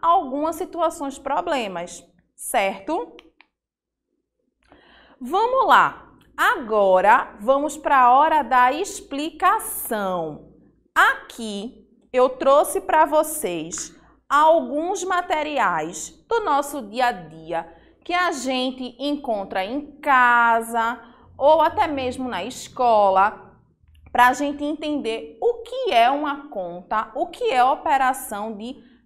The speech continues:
adição. Então, vamos lá. O que é uma operação de adição? Quando é que eu sei que eu preciso fazer uma conta de adição pra resolver uma situação problema?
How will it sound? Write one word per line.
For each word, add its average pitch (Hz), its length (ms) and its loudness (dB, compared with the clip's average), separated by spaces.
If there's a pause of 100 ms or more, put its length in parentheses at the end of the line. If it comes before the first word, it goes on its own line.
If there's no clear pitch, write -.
(140)
adição. 254 1160 0 (160)
Então, 226 320 -6
vamos 330 320 -2
lá. 202 400 2
O 311 80 -4
que 403 300 -6
é 392 80 2
uma 440 140 -2
operação 359 600 -2
de 269 80 -4
adição? 240 720 -4 (600)
Quando 359 480 0
é 302 160 0
que 311 100 -8
eu 415 180 0
sei 226 380 -4
que 269 120 -6
eu 262 100 0
preciso 262 640 -4
fazer 202 920 -4 (280)
uma 403 500 -4
conta 269 420 -2
de 240 160 -6
adição 311 680 -2
pra 415 160 0
resolver 320 600 -2
uma 254 200 -4
situação 254 640 -6
problema? 143 640 -6